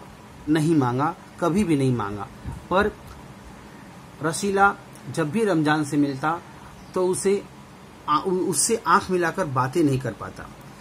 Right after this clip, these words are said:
क्योंकि उसे हमेशा याद रहता कि उसे रमजान का पचास पैसा देना बाकी है।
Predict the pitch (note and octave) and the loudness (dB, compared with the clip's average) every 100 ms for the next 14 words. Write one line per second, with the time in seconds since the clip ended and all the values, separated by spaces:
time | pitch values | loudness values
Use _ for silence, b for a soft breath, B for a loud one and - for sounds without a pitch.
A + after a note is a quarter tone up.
0 | B - F3 G#3+ G3 - E3+ E3 G3 F#3+ | B -2 0 0 0 0 0 2 2 2
1 | D#3 C3+ C3 C3 C3+ F#3 G3 B B - | 4 4 2 0 2 0 -2 B B -8
2 | G3 F3 C#3 E3 D3 C3+ B2+ B2+ B2 F3 | -4 -2 0 2 2 2 2 0 2 4
3 | A3 A3 - - B2+ C3 B2+ B2+ B2+ A2+ | 4 0 -14 -10 -6 -2 -2 -2 -6 -4
4 | E3+ F3+ B2+ A2 D#3+ G3 - G2+ - D3+ | -2 -2 -2 0 0 -2 -6 -14 -8 -4
5 | C#3+ - | -4 -4